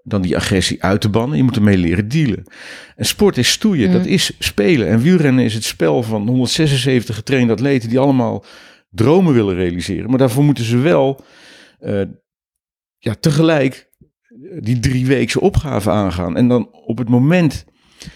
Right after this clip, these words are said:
Speaker 1: dat het het meest pijn gaat doen, het donkerste moment, wie dan nog de goede beslissingen kan nemen, zichzelf dan nog kan uitdrukken, ja, dat wordt de held. En wat we deze Tour hebben gezien,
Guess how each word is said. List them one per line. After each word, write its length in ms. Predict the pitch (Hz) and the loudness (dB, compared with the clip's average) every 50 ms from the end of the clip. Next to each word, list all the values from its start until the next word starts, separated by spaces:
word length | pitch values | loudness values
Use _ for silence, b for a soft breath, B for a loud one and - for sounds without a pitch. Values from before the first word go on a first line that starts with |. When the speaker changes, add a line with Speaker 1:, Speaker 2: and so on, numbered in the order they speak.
| B B | B B
Speaker 1:
dat 100 | B 117 | B -6
het 100 | 104 110 | -4 -2
het 120 | 120 113 117 | -2 -2 0
meest 340 | 143 175 185 190 - - | 2 2 2 2 0 0
pijn 280 | - 170 165 165 143 113 | 0 0 2 2 2 0
gaat 200 | - 107 95 90 | 0 -4 -6 -6
doen, 140 | 90 90 90 | -6 -6 -6
het 180 | 90 85 85 | -6 -6 -2
donkerste 520 | 90 131 143 170 180 170 175 160 - - 139 | 0 2 2 2 2 0 -2 -2 -2 -2 -2
moment, 460 | 139 135 131 117 101 98 92 - - _ _ _ _ _ _ _ _ _ _ _ _ _ _ _ _ _ _ _ _ _ | 0 2 2 2 2 0 -2 -6 -12 _ _ _ _ _ _ _ _ _ _ _ _ _ _ _ _ _ _ _ _ _
wie 240 | - 85 95 101 185 | -8 -8 -6 -4 -2
dan 200 | 139 180 190 175 | 0 0 2 2
nog 140 | 151 107 | 0 0
de 80 | - 120 | 0 -2
goede 180 | - 120 110 92 | 0 0 -2 -2
beslissingen 460 | 85 - - 135 147 143 156 143 135 | -2 -4 -2 -2 0 2 2 0 0
kan 160 | - 143 127 | 0 -2 -2
nemen, 340 | 131 135 139 143 151 165 175 B B B B B B B B B | -2 -2 -2 -2 -4 -6 -12 B B B B B B B B B
zichzelf 440 | B - 104 - - 135 117 107 98 90 85 90 | B -10 -6 -4 -2 -2 -2 -2 -2 -4 -6 -4
dan 200 | 95 160 180 185 | -2 0 0 2
nog 160 | 175 156 - | 0 0 -2
kan 180 | - 117 98 - | -2 -4 -4 -2
uitdrukken, 560 | 101 117 123 120 127 147 139 - 151 156 - _ _ b b b b b b b b b _ | -2 -2 -2 -2 -2 -4 -4 -6 -8 -12 -14 _ _ b b b b b b b b b _
ja, 160 | - - 95 | -4 -4 -2
dat 220 | 95 147 175 147 | 0 0 0 2
wordt 160 | 143 123 98 | 2 0 0
de 60 | - 98 | 2 2
held. 400 | 123 170 170 131 92 - - _ B B B B B B B B B B B B B | 2 2 2 0 -2 -6 -12 _ B B B B B B B B B B B B B
En 120 | - 131 | 0 0
wat 140 | 127 131 - | 0 0 0
we 60 | 120 | 0
deze 320 | 107 127 123 110 - 104 - | 2 2 2 0 0 -2 0
Tour 200 | - 170 160 131 | 2 2 4 2
hebben 180 | 117 92 98 | 2 0 -2
gezien, 500 | 95 101 - 180 175 139 135 131 131 - | -2 0 2 2 2 2 0 -2 -4 -10